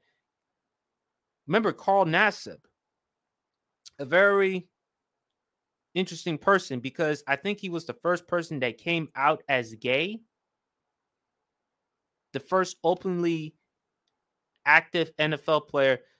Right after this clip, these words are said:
to come out as gay. And we all know what John Gruden had to say about what, about Michael Sam and the homophobic language he used against Roger Goodell.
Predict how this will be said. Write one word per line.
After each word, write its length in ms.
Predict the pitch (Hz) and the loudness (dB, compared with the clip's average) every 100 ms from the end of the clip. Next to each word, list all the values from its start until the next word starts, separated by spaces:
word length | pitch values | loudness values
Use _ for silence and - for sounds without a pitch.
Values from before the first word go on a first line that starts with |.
| _ | _
to 80 | - | -14
come 280 | - 160 156 | 0 0 4
out 240 | 147 143 - | 4 2 0
as 200 | 131 120 | -4 -4
gay. 360 | 165 208 113 - _ _ _ _ _ _ _ _ - | -6 -4 -6 -12 _ _ _ _ _ _ _ _ 2
And 280 | 151 160 151 | 4 4 2
we 140 | 160 | 4
all 180 | 170 165 | 4 4
know 180 | 165 160 | 2 0
what 180 | 147 | -2
John 280 | 127 147 156 | 2 2 0
Gruden 280 | 131 156 147 | -4 -4 -2
had 200 | 147 135 | 0 -2
to 80 | 120 | -4
say 220 | - 147 | -4 -2
about 380 | 131 135 131 - | 0 2 2 0
what, 160 | 131 131 _ _ - | -12 -12 _ _ -8
about 260 | 123 131 131 | 0 2 2
Michael 300 | 131 - - | -2 -2 -6
Sam 400 | 139 170 165 185 _ _ _ _ _ _ _ _ _ _ _ _ | -2 0 -2 -6 _ _ _ _ _ _ _ _ _ _ _ _
and 120 | 139 139 | -6 -4
the 80 | |
homophobic 680 | 135 165 143 - 151 131 - | 0 0 -2 -2 -4 -4 -2
language 600 | 135 156 165 151 143 135 | 0 0 0 -2 -2 -2
he 120 | 151 | -10
used 440 | 135 135 160 151 131 | -8 -6 -6 -8 -10
against 460 | 117 139 127 - | -2 0 -2 0
Roger 240 | 127 123 117 | 2 2 -2
Goodell. 580 | 107 123 - 147 180 | -8 0 4 4 2